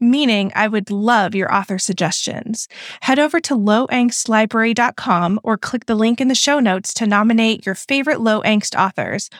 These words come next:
Or if you are an author of low angst, feel free to suggest yourself.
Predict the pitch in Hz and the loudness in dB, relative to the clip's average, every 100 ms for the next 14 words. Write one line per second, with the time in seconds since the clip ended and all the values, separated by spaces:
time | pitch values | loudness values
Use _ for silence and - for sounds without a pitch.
0 | _ _ - 226 262 - 220 226 269 - | _ _ 0 2 2 -2 -4 -2 0 2
1 | 311 330 196 180 196 190 196 202 214 262 | 2 2 2 0 0 -2 0 0 0 -2
2 | - - - - 214 196 220 214 - 214 | -4 -8 -10 -4 -2 0 0 0 -2 -2
3 | 208 - 277 269 415 196 - | -4 -2 -4 0 0 0 -8